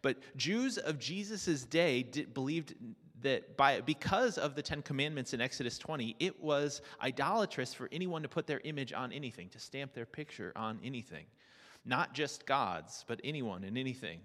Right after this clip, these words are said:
which really puts a damper on your profile picture. Uh, just F Y I. Uh, in fact, we know from historical record that Jewish people made so much noise, uh,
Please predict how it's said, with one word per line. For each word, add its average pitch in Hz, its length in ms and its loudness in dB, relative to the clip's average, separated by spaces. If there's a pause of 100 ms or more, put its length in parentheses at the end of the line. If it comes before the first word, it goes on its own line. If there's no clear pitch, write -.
(400)
which 117 160 -4
really 151 220 -2
puts 147 180 -6
a 135 60 -4
damper 120 520 -4
on 107 200 -2
your 107 120 -4
profile 98 420 -4
picture. - 440 -12 (640)
Uh, 110 420 2 (200)
just - 300 -8
F - 160 -4
Y 98 180 2
I. 95 240 0 (920)
Uh, 120 280 4
in 143 120 -2
fact, 208 520 6
we 165 180 2
know 185 240 6
from 202 220 2
historical 165 560 2
record 151 400 4
that 107 120 -2
Jewish 180 320 2
people 165 300 -2
made 135 220 0
so 180 260 2
much 202 300 -2
noise, 131 920 2 (460)
uh, 104 280 0